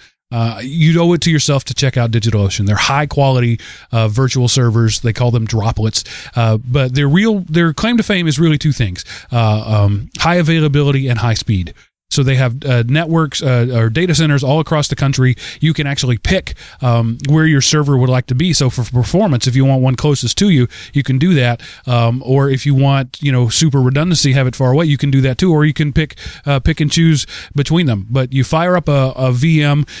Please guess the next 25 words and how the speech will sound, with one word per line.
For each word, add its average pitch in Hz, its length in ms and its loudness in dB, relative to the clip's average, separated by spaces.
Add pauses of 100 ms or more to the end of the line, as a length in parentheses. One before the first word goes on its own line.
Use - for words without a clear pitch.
(120)
in, 127 400 2
um, 123 460 2
you 135 80 0
know, 117 100 0
fifty - 380 -4
seconds 127 480 -2
to, 120 240 0
to 123 140 -4
create 131 280 0
a 117 40 -2
new 127 160 2
one, 117 200 0
or 113 300 2 (260)
less 135 300 -2
than 120 140 2
that 123 340 -2
to, 117 240 2
to 120 160 -2
spin 127 260 -2
up 117 140 -2
one 120 140 0
that's 113 120 0
already 117 220 2
been 110 160 -2
saved. 110 400 -2